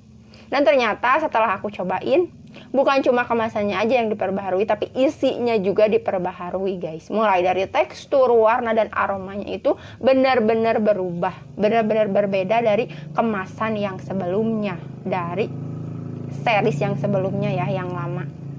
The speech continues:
Kan kalau yang lama itu, kemasannya itu kayak gini, pipet.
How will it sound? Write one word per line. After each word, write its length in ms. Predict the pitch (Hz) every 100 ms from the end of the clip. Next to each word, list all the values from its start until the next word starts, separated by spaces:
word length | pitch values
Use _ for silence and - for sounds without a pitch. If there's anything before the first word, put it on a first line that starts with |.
| - - - - - - -
Kan 80 | 254
kalau 160 | 269
yang 240 | 262 233 226
lama 240 | 208 196
itu, 320 | 185 - 233 - - - - - -
kemasannya 400 | 220 208 202 202
itu 80 | 233
kayak 240 | 220 214
gini, 240 | 214 220 220
pipet. 560 | 185 190 190 190 180